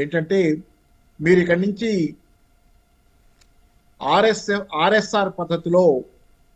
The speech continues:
కొనాలి బొగ్గు అని. అంతకుముందు ఈ సంస్థ ఏం చేసేదంటే పంజాబ్ పవర్ కార్పొరేషన్ డైరెక్ట్ గా జార్ఖండ్ నుంచిను ఒరిస్సా నుంచి కొనుక్కునేది. దానికి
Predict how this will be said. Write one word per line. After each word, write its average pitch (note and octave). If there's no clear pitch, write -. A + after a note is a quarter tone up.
కొనాలి D#3
బొగ్గు C#3+
అని. A2+
అంతకుముందు E3+
ఈ G3
సంస్థ F#3
ఏం F#3
చేసేదంటే E3+
పంజాబ్ F3+
పవర్ D#3+
కార్పొరేషన్ D3+
డైరెక్ట్ F3+
గా F#3+
జార్ఖండ్ F#3
నుంచిను E3+
ఒరిస్సా E3
నుంచి F3
కొనుక్కునేది. E3
దానికి F3+